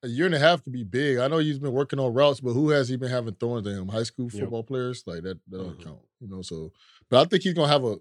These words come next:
Speaker 1: I think he's gonna have an awesome year, man. Like, the thing is with, with A B, man,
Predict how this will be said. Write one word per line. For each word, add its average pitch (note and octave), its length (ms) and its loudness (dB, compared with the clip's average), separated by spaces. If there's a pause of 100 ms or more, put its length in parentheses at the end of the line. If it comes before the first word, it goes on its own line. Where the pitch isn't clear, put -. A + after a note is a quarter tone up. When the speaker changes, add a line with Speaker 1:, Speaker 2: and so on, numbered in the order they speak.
Speaker 1:
I D3+ 80 -2
think A3 140 0
he's F#3 80 0
gonna E3 100 4
have C#3+ 100 4
an A#2 80 -4
awesome A2 380 0
year, A#2+ 180 2
man. G#2+ 300 0
Like, G#2+ 180 2 (460)
the C#3 80 -2
thing G3 200 2
is G3+ 300 4
with, D3 340 4
with B2 160 0
A D#3 200 6
B, D#3+ 180 2
man, E3 400 0